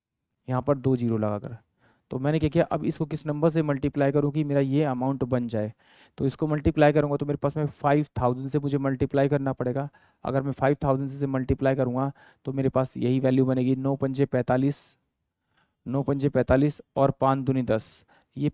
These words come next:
पॉइंट था, यहाँ मैंने हटा दिया था, तो पाँच दूनी यानी दस पैंतालीस बन रहा है, यानी कि जो इसका करेक्ट आंसर आएगा वो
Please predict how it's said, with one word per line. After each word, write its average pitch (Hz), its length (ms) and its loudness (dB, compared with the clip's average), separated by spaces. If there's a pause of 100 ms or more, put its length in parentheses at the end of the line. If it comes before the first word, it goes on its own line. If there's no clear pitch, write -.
पॉइंट 147 280 2
था, 151 80 4
यहाँ 147 140 2
मैंने 147 140 -2
हटा 139 220 2
दिया 131 160 2
था, 139 180 -4 (360)
तो 131 80 -8
पाँच 139 220 0
दूनी 139 220 0
यानी 139 100 0
दस 139 180 0
पैंतालीस 131 340 2
बन 127 140 -4
रहा 113 120 -4
है, 113 80 -6
यानी 135 160 -6
कि 151 80 -2
जो 156 100 2
इसका 151 160 -2
करेक्ट 147 280 0
आंसर 135 260 -2
आएगा 135 260 0 (500)
वो 147 120 4